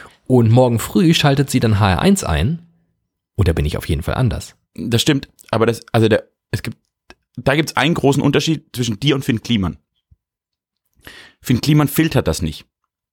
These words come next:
Speaker 2: Der haut seine komplette Persönlichkeit einfach raus. Und du filterst ja nur deine Persönlichkeit, wie sie am besten passt. Und deshalb hat man immer den Eindruck, oh, also man kann dich nicht so richtig fassen, weil man merkt, da ist mehr.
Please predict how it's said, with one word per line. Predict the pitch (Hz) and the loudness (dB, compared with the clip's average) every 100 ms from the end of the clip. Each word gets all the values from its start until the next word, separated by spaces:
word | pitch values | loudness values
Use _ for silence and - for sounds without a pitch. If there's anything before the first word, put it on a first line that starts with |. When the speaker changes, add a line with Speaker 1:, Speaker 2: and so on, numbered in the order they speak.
| _ _ _ _ _ - | _ _ _ _ _ -4
Speaker 2:
Der | 107 | -2
haut | 131 | -2
seine | - 135 | 0 0
komplette | 131 127 127 123 | 0 0 0 0
Persönlichkeit | 113 98 98 101 - 104 117 - | -2 0 0 -2 0 0 0 -2
einfach | 127 113 98 | -4 -4 -2
raus. | 104 - - _ _ _ _ _ _ _ | -2 -4 -14 _ _ _ _ _ _ _
Und | 107 | -6
du | 139 | -4
filterst | - 170 170 147 | 0 0 0 0
ja | 143 | 0
nur | 147 | 2
deine | 147 139 | 0 0
Persönlichkeit, | 127 131 127 - 85 - _ _ - - | 0 0 0 0 -2 -4 _ _ -20 -20
wie | 117 127 | -6 -2
sie | 131 | 0
am | |
besten | 123 123 - | 0 -2 -6
passt. | - - - _ _ - | -6 -8 -12 _ _ -12
Und | - 113 | -4 -2
deshalb | 123 151 | 0 0
hat | 156 - | -2 -2
man | 135 | -2
immer | 151 180 | 0 0
den | 180 - | 0 -2
Eindruck, | 160 156 165 - _ _ _ _ _ _ _ _ _ _ _ _ _ - | -2 -2 -6 -10 _ _ _ _ _ _ _ _ _ _ _ _ _ -8
oh, | - | -4
also | 131 127 - 104 - | -2 -2 -6 -10 -6
man | 117 104 | -6 -2
kann | 156 170 | -2 0
dich | 160 | 0
nicht | 170 | 0
so | 151 | 0
richtig | 143 - - | -2 -4 -6
fassen, | 143 147 196 | -6 -2 0
weil | 147 | 0
man | 131 | 2
merkt, | 123 139 - | 0 0 -2
da | |
ist | 98 - | -6 -2
mehr. | 95 113 214 | 0 0 -2